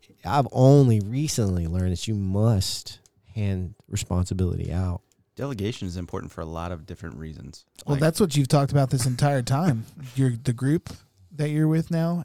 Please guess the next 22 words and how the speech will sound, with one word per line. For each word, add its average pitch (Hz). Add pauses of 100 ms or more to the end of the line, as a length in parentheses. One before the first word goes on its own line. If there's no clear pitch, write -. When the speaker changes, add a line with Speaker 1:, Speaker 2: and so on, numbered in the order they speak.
Speaker 3:
and 117
the 110
happiness 143
that 151
you 160
experience 160
with 160
them, 175
it's 117
because 127 (260)
they 127
each 127
have 135
a 123
role, 117 (380)
and 117
those 123
roles 123
are 123
defined, 123
and 117
you, 113